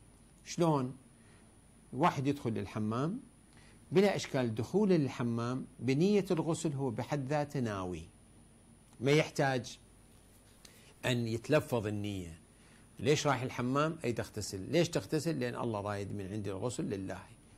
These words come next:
فغسل لله، غسل قربة إلى الله. فأنت هاي النية موجودة في ذهنك، فالنية موجودة في بالك كافي. تفتح الماي، دوش أو صوندة أو أي شيء، وتبدأ تغسل راسك ورقبتك،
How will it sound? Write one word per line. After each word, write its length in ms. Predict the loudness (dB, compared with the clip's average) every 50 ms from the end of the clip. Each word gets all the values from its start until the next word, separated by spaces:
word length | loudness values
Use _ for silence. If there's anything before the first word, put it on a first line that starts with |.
| -14 -4
فغسل 360 | -2 0 2 0 2 2 2 2
لله، 340 | 2 0 -2 -2 -4 -6 -6 -10 -18 -20 -20 -20 -20 -20 -20 -20 -20 -20 -16 -6
غسل 340 | -4 -4 0 2 0 0 0 -2 -2 -2
قربة 260 | 0 0 0 -2 -4 -6
إلى 120 | -6 -6
الله. 220 | -6 -8 -8 -12 -12 -16 -20 -8 -4
فأنت 300 | -2 0 0 2 2 2
هاي 180 | 4 4 4
النية 240 | 4 4 4 4 6
موجودة 340 | 6 6 4 4 2 0 -2
في 160 | -2 -4 -6
ذهنك، 320 | -6 -4 -8 -8 -10 -14 -16 -18 -20 -20 -20 -20 -20 -20 -20 -20 -20 -8 -2
فالنية 540 | 0 2 4 6 6 6 6 6 4 2 -2 -2
موجودة 560 | 0 0 0 2 0 0 0 0 -2 -4 -4 -6 -10 -18 -20 -20 -20 -20 -20 -20 -20 -10
في 140 | -4 -4 -2
بالك 500 | 0 0 0 0 0 0 -2 -4 -6 -18 -20 -20 -20 -20 -20 -20 -6
كافي. 440 | -4 -2 -2 -2 -4 -8 -12 -14 -14 -14 -20 -20 -20 -20 -20 -20 -20 -4 -2
تفتح 320 | -2 -2 -2 -4 -6 -4
الماي، 480 | -4 -2 0 0 0 0 0 0 -2 -6 -12 -20 -20 -20 -20 -14 -10
دوش 600 | -2 2 4 4 6 4 2 0 -4 -10 -12 -16 -20 -20 -20 -20 -6 -2
أو 120 | -2 -2
صوندة 600 | -2 -4 -6 -4 -4 -2 0 2 2 2 2 2 -2 -8 -20 -20 -20 -20 -20 -8 0 0
أو 160 | 2 4 6
أي 140 | 6 6 6
شيء، 380 | 4 0 0 0 0 -2 -4 -10 -20 -20 -20 -20 -20 -20 -20 -20 -20 -6 -4
وتبدأ 460 | -4 2 2 2 2 4 4 2 2
تغسل 400 | 2 -2 -4 -6 -2 -4 -2 -2
راسك 520 | 0 0 2 2 0 0 -2 -6 -6 -4
ورقبتك، 680 | -4 -4 -4 -4 -4 -6 -6 -6 -8 -10 -10 -10 -10